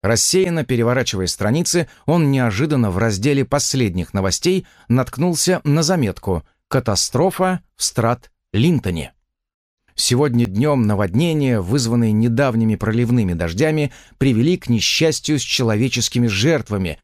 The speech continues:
на недавно построенной плотине гидроэлектростанции Восточных графств. В результате натиска на плотину разлившегося озера погибли пятеро и были ранены семеро.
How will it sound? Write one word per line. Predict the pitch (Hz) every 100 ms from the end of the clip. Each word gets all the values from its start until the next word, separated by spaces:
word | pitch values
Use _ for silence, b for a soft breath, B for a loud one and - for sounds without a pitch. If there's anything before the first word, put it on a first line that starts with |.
| _ _ _
на | 104 110
недавно | 123 113 107 156 156 147
построенной | 127 123 - 131 113 104
плотине | 95 95 - 160 156
гидроэлектростанции | 123 113 117 104 90 90 - 98 - 160 160 - 156 147 b -
Восточных | 107 110 - - - 139 135 - -
графств. | 110 113 - - - _ _ _ _ _ _
В | 95
результате | 123 131 123 190 - 147 -
натиска | 113 165 170 127 - 120 -
на | 117 120
плотину | - 196 185 175 95 - B B B
разлившегося | - 123 98 143 156 - 120 - 120 -
озера | 170 151 165
погибли | - 123 110 165 147 156 -
пятеро | 143 156 156 151 156
и | -
были | 113 131 147 143
ранены | 117 127 139 135 127
семеро. | - 147 104 82 -